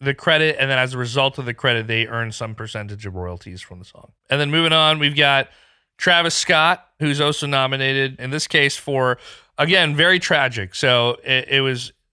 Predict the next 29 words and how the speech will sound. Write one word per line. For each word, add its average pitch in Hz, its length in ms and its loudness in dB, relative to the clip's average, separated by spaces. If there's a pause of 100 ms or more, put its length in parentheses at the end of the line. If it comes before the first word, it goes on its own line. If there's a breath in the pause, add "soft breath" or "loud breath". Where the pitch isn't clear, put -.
(180)
his 139 320 0
show, 139 380 2
Astroworld. 147 920 0 (280 soft breath)
There 139 80 -4
was 131 120 -4
a 127 40 -4
big 147 240 0
tragedy 135 800 0
in 127 140 -4
Houston 156 680 0 (300 soft breath)
where, 127 540 -2
I 131 60 -8
mean, 120 420 -4
it 139 60 -2
was 135 120 -4
just 127 240 -8
overly 160 540 0
crowded 127 720 0
and 117 440 -6
people 139 240 -6
got 139 220 -2
hurt. 185 240 0
People 131 220 -10
died, 131 360 0
ten 135 220 -6
fatalities, 135 640 -2
hundreds 139 340 -4
of 135 80 -6
injuries, 131 580 -4